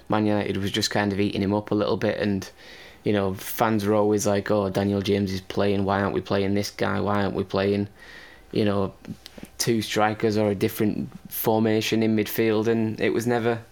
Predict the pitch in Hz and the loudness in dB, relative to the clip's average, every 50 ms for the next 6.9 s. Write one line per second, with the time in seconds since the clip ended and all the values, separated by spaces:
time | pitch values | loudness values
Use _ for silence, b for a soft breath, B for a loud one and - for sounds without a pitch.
0 | B B B B B B B B - 131 117 120 117 117 113 110 110 113 104 101 | B B B B B B B B 0 0 2 4 4 4 4 4 2 2 2 2
1 | 107 113 117 113 - - 123 117 107 104 110 98 - 107 - - - 110 104 104 | 2 2 2 2 2 0 0 0 0 0 -2 -2 -2 -4 -2 -2 0 0 0 0
2 | 101 101 107 107 101 101 101 101 104 107 107 104 - - 110 107 101 98 98 95 | 0 0 0 2 2 2 2 2 2 2 0 -2 -2 -2 0 0 0 0 0 0
3 | 104 104 101 98 92 110 107 104 107 - - - - - - - 104 101 95 87 | 0 0 0 0 0 0 0 0 -2 -6 -16 -16 -14 -8 -4 -2 -2 0 0 0
4 | 92 98 101 98 101 101 95 98 95 98 98 95 90 - 95 - - 98 98 98 | 0 0 0 2 0 0 0 0 0 0 0 -2 -2 -4 -4 -2 -2 -2 0 0
5 | 95 - - - - - - 98 95 95 98 - - - - - - - - 110 | -2 -4 -6 -8 -6 -4 -2 -2 -2 -2 -6 -10 -16 -20 -20 -20 -10 -4 -2 -2
6 | 104 - - 101 104 - - - 107 107 101 - - 98 95 95 104 | -2 -2 -2 -2 -2 -2 -2 -2 -2 -2 -2 -4 -4 -4 -4 -4 -4